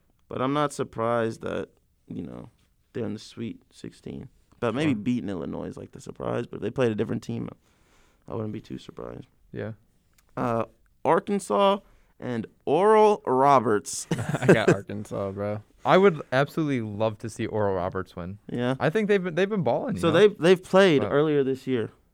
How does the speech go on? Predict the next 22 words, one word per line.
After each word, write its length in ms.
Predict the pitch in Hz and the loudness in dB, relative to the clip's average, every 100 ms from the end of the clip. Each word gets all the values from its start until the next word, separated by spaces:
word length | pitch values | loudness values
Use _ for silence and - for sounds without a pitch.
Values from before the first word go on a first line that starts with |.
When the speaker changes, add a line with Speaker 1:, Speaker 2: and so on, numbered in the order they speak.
| _ _ _ _ | _ _ _ _
Speaker 1:
Like, 180 | 117 113 | -8 -4
they 120 | 127 | -4
played 500 | - 135 131 131 - _ _ _ | 0 2 4 2 -2 _ _ _
in 120 | - 113 | -8 -6
the 60 | |
beginning 400 | 104 127 131 127 | -4 -2 0 0
of 60 | 120 | -2
the 60 | |
year, 220 | 113 117 110 | -4 -4 -4
and 100 | 110 | -6
I 40 | |
think 200 | 113 131 - | -6 -8 -6
Oral 220 | 120 120 | -4 -2
Roberts 340 | 113 117 110 | -2 -2 -6
lost 440 | 107 110 113 110 - | -6 -2 -2 -2 -8
by, 260 | 110 113 | -6 -4
like, 220 | 101 107 - | -6 -8 -10
twelve, 580 | - 107 110 110 - _ | -6 -4 -4 -6 -14 _
thirteen. 560 | - 113 - 110 117 123 _ | -8 -8 -8 -8 -6 -8 _
Speaker 2:
Okay. 220 | 131 127 127 - _ _ _ | -12 -10 -12 -16 _ _ _
Speaker 1:
The 80 | 131 | -2
way 480 | 127 147 185 185 | 2 2 4 2